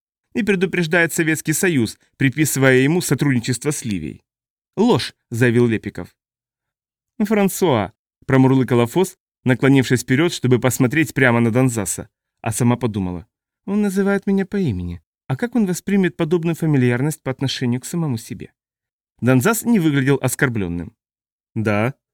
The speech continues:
«Видите ли вы в этом нечто большее, чем просто шизоидную диатрибу?» «Это слова оскорбления, вырвавшиеся из агонизирующего существа. Уверен, это Анил.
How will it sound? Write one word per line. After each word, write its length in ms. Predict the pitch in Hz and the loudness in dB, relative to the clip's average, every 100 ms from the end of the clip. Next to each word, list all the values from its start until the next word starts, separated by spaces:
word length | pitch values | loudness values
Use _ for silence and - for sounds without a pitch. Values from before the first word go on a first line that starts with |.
| _ _ _ _ _ _ _ | _ _ _ _ _ _ _
«Видите 380 | 156 262 233 226 | -2 0 0 0
ли 100 | 226 | 0
вы 120 | 233 | 0
в 60 | 226 | 0
этом 260 | 214 202 | 2 2
нечто 280 | 196 - 185 | 2 0 -2
большее, 400 | 185 208 - 127 | 0 -2 0 0
чем 200 | 117 151 | 2 0
просто 300 | 170 185 156 | 0 0 0
шизоидную 600 | 151 165 147 143 127 135 | 0 0 2 0 2 2
диатрибу?» 600 | 131 147 156 117 87 71 _ _ _ _ _ _ _ _ _ _ _ - | 2 -2 -2 -6 -8 -12 _ _ _ _ _ _ _ _ _ _ _ -2
«Это 220 | 269 - | 0 0
слова 280 | - 180 160 | 0 2 2
оскорбления, 680 | - 151 139 165 185 156 131 _ | 2 0 0 2 2 2 0 _
вырвавшиеся 720 | 147 190 165 151 156 156 - | 0 2 2 0 0 0 0
из 260 | 147 - 139 | 0 0 -2
агонизирующего 840 | 156 151 156 143 143 131 127 127 123 | -2 0 2 2 2 2 2 0 0
существа. 580 | 120 - 104 - 90 - _ _ | -2 -6 -8 -10 -12 -14 _ _
Уверен, 400 | - 180 277 247 - | -4 0 2 0 0
это 260 | 185 170 | -2 2
Анил. 340 | 135 110 87 | 2 2 -2